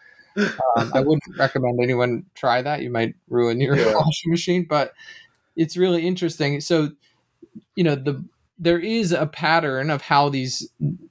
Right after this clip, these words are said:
Speaker 1: mechanisms come together, but there's really no error correction that can guide certain structures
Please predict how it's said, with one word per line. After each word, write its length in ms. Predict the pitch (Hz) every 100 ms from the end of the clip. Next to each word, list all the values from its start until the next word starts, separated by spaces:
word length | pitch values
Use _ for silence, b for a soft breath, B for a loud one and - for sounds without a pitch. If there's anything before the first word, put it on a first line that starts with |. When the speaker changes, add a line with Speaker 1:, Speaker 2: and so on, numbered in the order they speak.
| _ -
Speaker 1:
mechanisms 680 | 156 147 156 139 127 123 -
come 200 | 131 120
together, 440 | 123 196 147 135
but 220 | 131 143
there's 220 | 156 143
really 280 | 156 160 151
no 400 | 139 135 131 127 139
error 300 | 143 139 135
correction 560 | - 117 113 - 117
that 140 | 117 -
can 180 | 120
guide 520 | 117 127 117 117 107 -
certain 360 | 127 110 107
structures 800 | - - - - 60 113 -